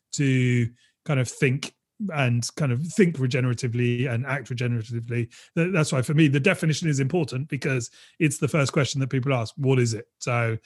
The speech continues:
if there's some clarity to what it is, what, what are the main, uh, obstacles do people think to,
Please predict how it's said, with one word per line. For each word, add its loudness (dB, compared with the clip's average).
if -2
there's 2
some 2
clarity 0
to 0
what 0
it 2
is, 0
what, 4
what 6
are 4
the 4
main, 4
uh, 0
obstacles -2
do -6
people -4
think -2
to, 4